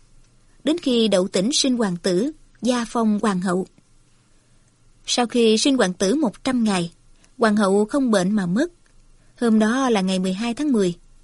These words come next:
Nhà vua thương xót, phong là đoan trang trinh thục cẩn tiết hoàng hậu. Cho người về làng Phù Lưu mời Lý Dịch Kỳ Hào vào kinh đô Hoa Lư nhận chỉ và rước linh cữu về chôn cất tại quê nhà.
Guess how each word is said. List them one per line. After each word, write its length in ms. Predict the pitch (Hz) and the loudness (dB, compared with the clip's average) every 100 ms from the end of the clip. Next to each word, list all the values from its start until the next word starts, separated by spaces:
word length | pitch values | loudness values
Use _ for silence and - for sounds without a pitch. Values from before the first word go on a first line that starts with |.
| _ _ _ _ _ - | _ _ _ _ _ -8
Nhà 120 | 196 180 | -6 -2
vua 160 | 208 | -2
thương 300 | 208 247 240 | 0 -2 -2
xót, 340 | 226 - 262 349 - - _ | -2 -2 -4 -6 -12 -20 _
phong 260 | - 247 226 | -4 0 2
là 340 | 220 190 175 - | 0 0 -2 -2
đoan 280 | 170 247 240 | -4 -2 -4
trang 360 | - 247 233 226 | -4 -2 -2 0
trinh 220 | 285 262 | 0 0
thục 320 | 226 175 - | 0 -2 -4
cẩn 260 | 208 180 254 | -2 -2 -2
tiết 320 | 294 349 - | -2 -2 0
hoàng 180 | 214 185 | -2 0
hậu. 260 | 185 196 - _ _ _ _ _ _ - | -2 -2 -8 _ _ _ _ _ _ -6
Cho 140 | 262 | -2
người 220 | 247 220 | 2 2
về 120 | 190 196 | 2 0
làng 200 | 190 180 | -2 -4
Phù 320 | - 196 185 | -2 0 2
Lưu 340 | 202 185 240 226 - _ | 2 2 0 -4 -14 _
mời 240 | 208 208 190 | 0 2 2
Lý 140 | 277 | 0
Dịch 300 | 320 196 - | 0 -4 -2
Kỳ 140 | 196 | 0
Hào 320 | 185 190 185 180 | 0 -2 -4 -2
vào 220 | 185 175 | -2 -2
kinh 240 | 180 247 240 | -2 -2 0
đô 120 | 233 | 0
Hoa 140 | 220 | 0
Lư 220 | 220 226 | 0 0
nhận 320 | 214 208 175 196 | 2 0 -2 -2
chỉ 380 | 208 165 226 302 _ _ _ | -2 0 -2 -6 _ _ _
và 120 | 208 | -4
rước 280 | 175 247 339 | 0 0 2
linh 160 | 269 220 | 0 0
cữu 260 | 202 175 247 | 0 -2 0
về 120 | 185 - | -2 -2
chôn 240 | 240 220 | 0 0
cất 220 | 220 339 | -2 -2
tại 140 | - 170 | -2 -2
quê 180 | 240 | -2
nhà. 280 | 220 208 175 | 0 -2 -4